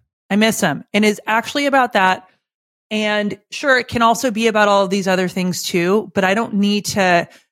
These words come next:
to make it seem more important in other people's eyes, right? To try to explain for them why I hurt so much.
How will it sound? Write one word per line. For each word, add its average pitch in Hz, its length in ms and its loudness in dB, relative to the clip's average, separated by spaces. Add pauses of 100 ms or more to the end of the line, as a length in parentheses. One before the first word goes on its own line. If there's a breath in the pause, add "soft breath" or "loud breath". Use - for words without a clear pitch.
(140)
to 202 140 -2
make 196 240 -2
it 208 120 -4
seem 196 200 -2
more 185 200 0
important 185 380 -4
in 165 100 -4
other 160 160 -2
people's 160 360 -8
eyes, - 520 -8 (220)
right? 180 380 -6 (880)
To 214 80 -8
try 202 200 -2
to 185 80 -2
explain 226 460 -2
for 208 140 -2
them 196 180 -4
why 180 220 0
I 196 160 0
hurt 226 260 -4
so 254 140 -2
much. 254 440 -2